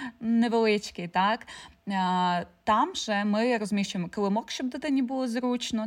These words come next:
так, або, м, матрацик якийсь, який ми зможемо мити, що вам буде комфортно. І, е, іграшки. Іграшки важливо розміщувати в доступі дитини, щоб дитина їх бачила,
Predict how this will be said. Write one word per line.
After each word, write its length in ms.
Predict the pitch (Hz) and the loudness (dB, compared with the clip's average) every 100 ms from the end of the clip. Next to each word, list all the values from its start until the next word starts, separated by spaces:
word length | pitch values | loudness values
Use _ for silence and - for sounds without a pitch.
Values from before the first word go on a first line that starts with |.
| 220 | 0
так, 300 | 196 214 - | 0 0 0
або, 260 | 190 190 | 0 2
м, 1300 | 190 180 175 170 165 170 185 185 185 196 50 - 50 - | 0 2 2 0 -2 -4 -6 -6 -6 -6 -10 -12 -12 -4
матрацик 800 | 196 190 190 208 247 - 214 208 | -4 -2 2 2 2 -2 -6 -4
якийсь, 440 | 202 202 196 202 | -6 -4 -4 -4
який 220 | 190 190 | -4 -2
ми 120 | 185 185 | 0 0
зможемо 400 | 180 180 180 170 | -2 -4 -4 -2
мити, 300 | 180 220 185 | -4 -4 -6
що 220 | - 196 | -4 -2
вам 280 | 175 180 180 | 2 2 0
буде 200 | 170 170 | -2 -4
комфортно. 640 | 170 170 208 302 - 269 - - - - - _ | -6 0 0 0 -4 -6 -6 -14 -16 -18 -20 _
І, 380 | 220 226 277 294 262 226 - | -2 0 0 -2 0 0 0
е, 240 | 196 190 | -2 -2
іграшки. 680 | - 247 208 170 - - - - _ _ _ | 0 0 0 -2 -4 -10 -12 -14 _ _ _
Іграшки 540 | 269 294 262 247 - | -2 0 -2 -2 -4
важливо 480 | 190 190 208 208 190 | -4 -2 -2 -2 -2
розміщувати 640 | 196 202 208 202 185 180 185 | -2 0 -2 -2 -6 -6 -4
в 60 | |
доступі 520 | 175 196 190 - - | 0 0 0 -6 -8
дитини, 520 | 170 175 160 160 180 269 | -6 -6 -6 -6 -4 -4
щоб 200 | - 175 | -6 -6
дитина 320 | 190 269 247 | -4 0 2
їх 240 | 214 196 | 0 -2
бачила, 640 | 170 170 - - 214 262 | -2 -2 -2 -6 -4 -4